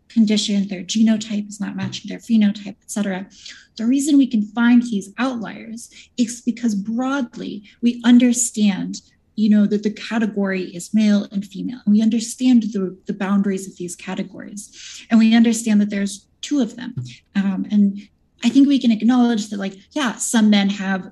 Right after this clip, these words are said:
gyno, right, where they start developing breast tissue. Um, but we understand that in general, that is something that is, like, very linked to one thing, even if there, if there's some overlap.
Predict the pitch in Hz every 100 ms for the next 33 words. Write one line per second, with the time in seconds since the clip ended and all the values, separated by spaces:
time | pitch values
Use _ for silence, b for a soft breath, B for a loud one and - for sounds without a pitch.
0 | 190 175 190 185 170 - 208 208 190 190
1 | 190 180 175 190 b b - - 240 214
2 | 233 202 202 208 202 180 170 190 - 185
3 | - 220 208 B B B 214 208 190 190
4 | - - _ 294 294 302 285 254 226 202
5 | - 254 233 214 190 190 196 202 208 202
6 | 196 214 202 202 196 190 180 180 190 180
7 | 180 - - 208 240 233 214 190 - -
8 | 180 175 190 - - 214 - 208 208 208
9 | 202 190 - 202 - 185 - 185 190 185
10 | 175 - - -